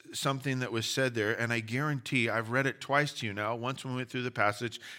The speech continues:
now in reading the verse, and I guarantee you missed it. Ready for it? Third time you're gonna catch it. Why? 'Cause I'm gonna drill it into you. Here it comes.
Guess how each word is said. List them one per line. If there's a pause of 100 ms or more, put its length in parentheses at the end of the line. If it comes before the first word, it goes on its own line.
now
in
reading
the
verse,
and
I
guarantee
you
missed
it. (1300)
Ready
for
it? (680)
Third
time
you're
gonna
catch
it.
Why?
'Cause
I'm
gonna
drill
it
into
you. (300)
Here
it
comes.